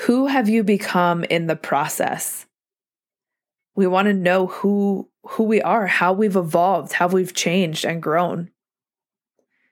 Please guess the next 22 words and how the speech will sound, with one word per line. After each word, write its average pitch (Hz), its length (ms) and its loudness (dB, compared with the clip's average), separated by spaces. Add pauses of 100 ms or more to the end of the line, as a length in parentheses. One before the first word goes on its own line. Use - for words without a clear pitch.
(560)
What 202 220 2
have 220 160 2
you 202 200 2
learned 180 720 0 (1400)
in 190 160 2
pursuit - 680 -2 (140)
of 175 200 0
this 170 220 0
goal 151 540 -2
or 160 320 -4 (420)
as 170 380 2
this 165 400 -2 (680)
area 185 380 2
of 175 100 -2
your 175 160 2
life 170 540 -2
has 170 380 -2 (180)
evolved? 170 680 -4 (160)
What 185 180 0
have 185 80 0
you 185 140 2
learned 165 500 -4